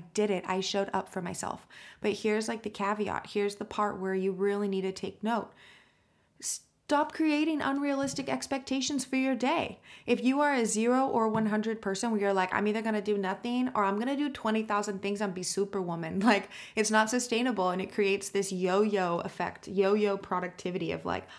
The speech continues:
I'm up, I'm down, I'm up, I'm down, I'm energized, I'm fucking worn out, I'm energized, I'm worn out. Like,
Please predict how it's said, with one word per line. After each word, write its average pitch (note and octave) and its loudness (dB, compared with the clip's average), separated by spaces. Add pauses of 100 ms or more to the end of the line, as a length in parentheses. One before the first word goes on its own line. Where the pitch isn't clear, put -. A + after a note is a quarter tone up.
I'm G#3+ 2
up, - 6
I'm G3 -2
down, F#3+ 0
I'm G3 -2
up, B3 2
I'm G3 -2
down, F#3 -2
I'm F3+ -4
energized, G#3+ 0
I'm F3 -2 (360)
fucking G3+ 0
worn B3+ 6
out, F3+ 2
I'm F#3+ -2
energized, B3 -2
I'm F#3+ -2
worn G#3 0
out. - -4
Like, F#3+ 2